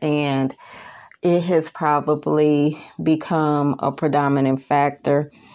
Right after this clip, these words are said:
He is, for the most part, immobile. As of late, um, you know, I could go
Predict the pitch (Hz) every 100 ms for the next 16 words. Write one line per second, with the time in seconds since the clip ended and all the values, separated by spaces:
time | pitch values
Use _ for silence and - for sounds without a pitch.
0 | - - - _ - 175 175 - 170 160
1 | 160 165 160 175 - 175 151 151 156 -
2 | - _ _ _ _ _ _ - - 151
3 | 151 151 165 156 - 170 - - - -
4 | - - - _ - 160 196 214 254 247
5 | 165 156 160 226 - - - - - 165
6 | 165 156 143 107 151 151 _ _ _ _
7 | 180 180 175 147 143 165 196 - 156 151
8 | 143 120 -